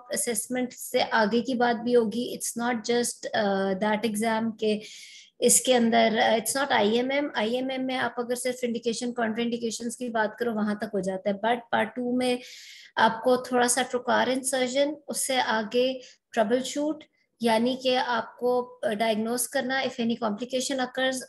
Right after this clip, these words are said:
या फिर कोई trouble in entering the trocar into the abdominal cavity, या various needle की possible complications और उसको handle करना, वो चीजें पता होनी चाहिए। उसके अंदर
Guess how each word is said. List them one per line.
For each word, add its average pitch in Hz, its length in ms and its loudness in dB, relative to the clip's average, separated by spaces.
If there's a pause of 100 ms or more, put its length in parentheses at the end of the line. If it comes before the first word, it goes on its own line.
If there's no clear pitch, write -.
या 214 280 0
फिर 262 220 -4
कोई 262 180 -2
trouble 233 340 0
in 240 140 4
entering 240 520 0
the 254 100 0 (140)
trocar 247 400 2
into 247 200 -2
the 240 180 -4
abdominal 233 440 -4
cavity, 220 400 0 (520)
या 233 120 4
various 254 400 6
needle 247 300 2
की 247 360 -6
possible 233 380 -2
complications 233 840 0
और 233 120 0
उसको 214 240 -2
handle 233 360 2
करना, 220 380 -4 (640)
वो 240 120 8
चीजें 262 380 2
पता 254 180 2
होनी 240 200 4
चाहिए। 226 380 -2
उसके - 300 -4
अंदर 247 240 -2